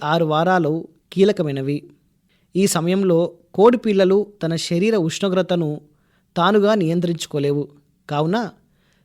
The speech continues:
పిల్లలను బ్రూడర్ కింద ఉంచి తగిన వేడి లభించేటట్లు చూడాలి. దీన్ని బ్రూడింగ్ అంటారు. ప్రతి కోడి పిల్లకు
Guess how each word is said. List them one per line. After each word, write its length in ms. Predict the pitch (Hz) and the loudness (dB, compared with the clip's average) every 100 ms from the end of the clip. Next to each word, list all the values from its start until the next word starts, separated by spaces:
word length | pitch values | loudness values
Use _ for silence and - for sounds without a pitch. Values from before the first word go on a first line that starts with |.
| _ - | _ 0
పిల్లలను 600 | 190 262 247 196 185 180 _ _ _ _ _ - | 4 4 4 2 0 -4 _ _ _ _ _ -4
బ్రూడర్ 400 | 170 208 240 214 | 4 6 4 2
కింద 200 | 202 190 | 0 0
ఉంచి 640 | 160 165 160 233 208 165 _ _ - | -2 -2 -2 -2 -2 -6 _ _ -4
తగిన 240 | 170 170 | -2 0
వేడి 540 | 139 151 196 208 165 - - | 0 0 2 0 -2 -8 -6
లభించేటట్లు 600 | 143 180 180 170 147 202 - | -2 -2 -2 -6 -6 -6 -4
చూడాలి. 360 | 147 143 139 - _ _ _ _ _ _ - | -4 -4 -6 -10 _ _ _ _ _ _ -14
దీన్ని 320 | 156 190 247 | -4 0 0
బ్రూడింగ్ 460 | 233 151 175 226 214 | 0 2 2 2 0
అంటారు. 380 | 156 156 139 135 _ _ _ _ _ _ _ _ - | -2 -4 -6 -8 _ _ _ _ _ _ _ _ 0
ప్రతి 240 | 202 269 | 2 2
కోడి 320 | - 202 226 | 2 4 4
పిల్లకు 560 | 226 220 214 214 233 | 2 0 0 0 -4